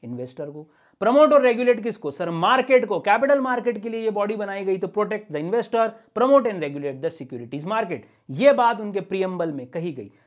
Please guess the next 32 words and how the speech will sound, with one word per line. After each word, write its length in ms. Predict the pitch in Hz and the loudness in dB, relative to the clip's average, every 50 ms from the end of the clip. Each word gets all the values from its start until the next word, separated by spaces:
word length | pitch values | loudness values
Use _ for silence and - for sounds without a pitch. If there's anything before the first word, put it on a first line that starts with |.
| _ _ - | _ _ 0
तीन 220 | 277 285 311 294 | 2 2 4 2
अलग-अलग 500 | - - 233 233 240 233 233 233 226 226 | 2 0 0 2 2 2 2 0 -2 -2
तरह 220 | - 220 202 214 220 | -4 -4 -4 -4 -2
के 140 | 208 220 180 | -2 -4 -4
ग्रुप्स 340 | 147 151 247 262 - - | -2 -2 -2 -2 -4 -6
को 220 | - - - 113 - - | -10 -10 -10 -12 -12 -12
सेबी 500 | - - 190 190 180 220 226 233 220 _ _ _ | -8 -6 -6 -6 -6 -6 -8 -10 -12 _ _ _
कंट्रोल 460 | - 180 180 185 180 214 220 226 214 214 | -8 -8 -6 -4 0 0 2 2 0 0
करता 320 | 214 190 180 175 190 185 | -4 -6 -6 -4 -4 -4
है 100 | 180 175 | -4 -4
या 100 | 170 160 | -4 -6
लीड 360 | 147 143 156 190 202 190 - | -6 -6 -6 -6 -6 -8 -6
करता 280 | - 165 135 127 - 131 | -4 -4 -4 -4 -6 -12
है। 80 | 113 | -10
पहला, 360 | - - 185 180 185 160 117 - _ _ _ _ _ - - | -6 -4 -4 -2 -2 -4 -8 -12 _ _ _ _ _ -12 -8
जो 120 | 139 156 | -6 -4
लोग 140 | 151 170 160 | -4 -4 -4
सिक्योरिटी 420 | - 165 139 139 156 156 156 175 | -6 -8 -8 -8 -6 -8 -8 -8
इशू 300 | 190 202 180 - - 214 | -8 -10 -10 -10 -10 -10
कर 160 | 180 156 131 110 | -10 -10 -10 -12
रहे 140 | 107 104 | -14 -18
हैं, 60 | 104 _ _ _ _ - 156 | -20 _ _ _ _ -10 -8
दूसरा, 340 | 190 202 - - - 98 - _ _ _ _ - | -8 -8 -8 -10 -14 -16 -18 _ _ _ _ -4
जो 180 | 160 214 233 - | -4 -4 -2 -2
इन्वेस्ट 480 | 247 233 247 254 277 285 277 277 - | -2 -2 2 6 6 6 6 4 -4
कर 180 | - - 196 160 | -8 -6 -6 -6
रहे 160 | 147 139 120 | -6 -8 -10
हैं, 80 | 107 - _ _ _ - | -12 -16 _ _ _ -10
और 80 | 139 | -8
बीच 320 | 135 143 226 262 269 - 220 | -4 0 2 2 2 0 -2
में 120 | 254 220 | -4 -4
है 320 | 175 185 185 175 175 175 | -4 -4 -6 -6 -8 -10